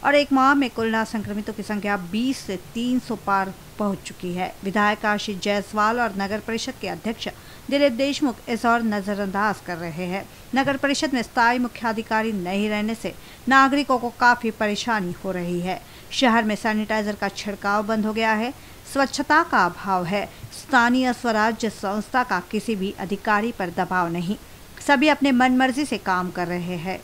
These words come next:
कार्यकर्ताओं की मांग है कि कोरोना मरीजों को special ambulance की सुविधा उपलब्ध कराई जाए ताकि समय पर मरीज अस्पताल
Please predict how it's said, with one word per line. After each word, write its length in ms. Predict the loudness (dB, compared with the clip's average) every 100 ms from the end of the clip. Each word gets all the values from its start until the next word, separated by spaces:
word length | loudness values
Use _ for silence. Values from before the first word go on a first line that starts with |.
| -4
कार्यकर्ताओं 640 | -2 -2 -4 -6 0 0 0
की 140 | -2
मांग 320 | 0 0 0
है 160 | -2 -4
कि 120 | -4 -6
कोरोना 340 | -4 -2 -2
मरीजों 440 | -2 -4 -6 -6 -8
को 60 | -10
special 460 | -4 0 0 2 2
ambulance 440 | 2 2 0 0
की 120 | -4
सुविधा 380 | -4 -4 0 0
उपलब्ध 340 | 0 -6 -6 -4
कराई 260 | -4 -2
जाए 240 | 0 -2 -2 -6
ताकि 240 | -4 -6
समय 400 | -4 -2 0 -2
पर 220 | -2 -4 -6 -14 -8 0
मरीज 360 | 2 2 -2 -2
अस्पताल 640 | -4 -2 -4 0 2 2